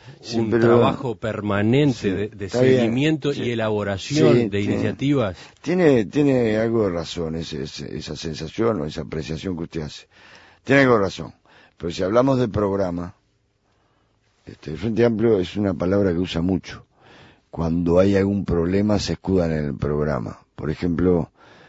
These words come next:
Speaker 1: la candidata oficialista, la señora Olivera, con esto de las alcaldías, vio que, digo,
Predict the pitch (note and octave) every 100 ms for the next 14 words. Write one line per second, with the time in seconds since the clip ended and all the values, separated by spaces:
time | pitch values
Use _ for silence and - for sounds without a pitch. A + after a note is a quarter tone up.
0 | _ - G#1+ C#2+ D2+ D#2 F2 F#2+ D#2+ F2
1 | E2+ G2 A2+ - B2+ F#2+ C2 D2 D2 E2+
2 | F2+ E2+ A2 A2 _ _ - _ _ -
3 | F2 - D#2+ D2 D#2+ C#2+ C#2 D#2+ A#2+ F#2+
4 | E2 E2 B1+ C#2+ A#1 - - _ _ _
5 | _ _ _ - - G2 C2+